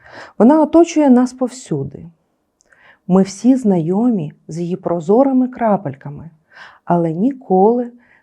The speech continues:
не замислюємося про те, що в них теж є особисте життя у своєму водяному просторі. Десь високо в горах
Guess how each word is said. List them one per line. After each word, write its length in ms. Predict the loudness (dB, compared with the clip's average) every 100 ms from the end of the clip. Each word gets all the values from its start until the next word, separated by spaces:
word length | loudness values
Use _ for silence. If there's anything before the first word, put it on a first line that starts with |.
| -4
не 180 | 0 0
замислюємося 920 | 0 -4 -6 -10 -12 -12 -12 -14 -16
про 240 | -10 -10 -10 -8
те, 300 | -4 -4 -6 _ _ _ _ _ _
що 240 | -6 -4
в 60 | -2
них 260 | -4 -6 -6
теж 440 | -4 -2 -6 -8
є 180 | -8 -8 -16
особисте 680 | -20 -14 -12 -4 -4 -4 -12
життя 500 | -12 -16 -12 -12 -12 _ _ _ _ _
у 80 | -10
своєму 680 | -8 -8 -6 -4 -6 -8 -14 _
водяному 1040 | -10 -4 -2 -2 -4 -6 -6 -8 -8 -12 -18 _ _ _ _
просторі. 580 | -16 -16 -18 -18 -20 -20 _ _ _ _ _ _ _ _ _ _ _ _ _ _ _ _ _ _ _ _ _
Десь 280 | -2 -2 0
високо 440 | 0 2 0 -4 -6
в 40 |
горах 500 | -2 0 2 0